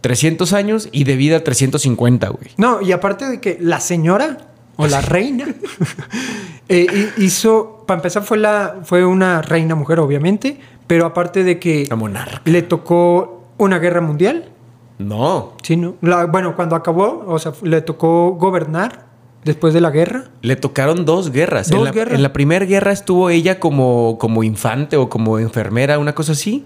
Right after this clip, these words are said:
Speaker 2: Ah, bueno, pero no gobernando.
Speaker 1: No, no, no, espérate. O sea,
Speaker 2: Ok.
Speaker 1: ella viviendo en
Speaker 2: Ok.
Speaker 1: la primera guerra. Y luego la segunda le tocó,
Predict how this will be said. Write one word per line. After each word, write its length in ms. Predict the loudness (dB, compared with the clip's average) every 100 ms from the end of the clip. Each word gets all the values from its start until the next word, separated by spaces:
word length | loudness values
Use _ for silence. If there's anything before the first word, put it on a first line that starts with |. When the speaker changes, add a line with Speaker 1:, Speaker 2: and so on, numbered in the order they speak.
| -6
Speaker 2:
Ah, 100 | -2
bueno, 200 | 0 -2 -4
pero 120 | -4
no 120 | -2
gobernando. 640 | -2 -2 -4 -4 -4 -6 -6
Speaker 1:
No, 200 | 0 2
no, 80 | 2
no, 100 | 0
espérate. 420 | 0 0 0 -2
O 40 | -2
sea, 100 | -2
Speaker 2:
Ok. 120 | -2
Speaker 1:
ella 180 | 0 2
viviendo 540 | 2 2 2 2 -2 -4
en 100 | -2
Speaker 2:
Ok. 20 | 0
Speaker 1:
la 40 |
primera 320 | 0 0 0
guerra. 280 | 0 -4 -6
Y 60 | -4
luego 200 | 0 0
la 120 | 0 -2
segunda 400 | 0 2 2 2
le 120 | 0
tocó, 640 | -4 -4 0 2 0 -2